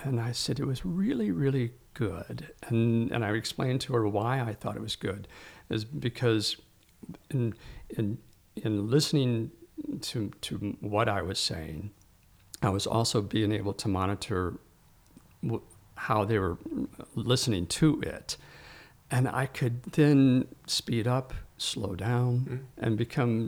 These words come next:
Speaker 1: basically what a story, good storyteller does. Um, when you know that you have your audience and they're interested in what you have to say next, um, that,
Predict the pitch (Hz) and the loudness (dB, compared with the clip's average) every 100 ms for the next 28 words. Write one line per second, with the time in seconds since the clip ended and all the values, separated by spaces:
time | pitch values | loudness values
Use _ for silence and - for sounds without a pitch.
0 | - 127 127 - 139 120 110 - 113 113 | -2 0 0 2 2 4 2 0 0 0
1 | 104 - 127 - 117 104 101 104 92 92 | 0 0 2 2 2 2 0 -4 -4 -4
2 | 85 87 - - - - - - 110 104 | -4 -4 -8 -10 -20 -20 -10 -2 0 2
3 | 104 104 - 113 117 110 104 110 123 123 | 0 -2 -2 -2 0 0 -2 0 0 0
4 | 120 127 110 107 110 - 104 98 101 95 | -2 -2 -2 -2 -2 -4 -4 -6 -4 -4
5 | 95 - - 123 104 92 117 107 123 - | -4 -6 -4 -6 -4 -4 -4 -4 -6 -2
6 | 101 101 107 101 95 98 - 90 87 85 | -2 -2 -2 -4 -2 -2 -2 -2 -2 -4
7 | - - - - - - - - - 92 | -4 -4 -4 -8 -20 -20 -20 -12 -8 -6
8 | 95 92 - 120 - 123 110 | -4 -6 -8 -10 -8 -4 -4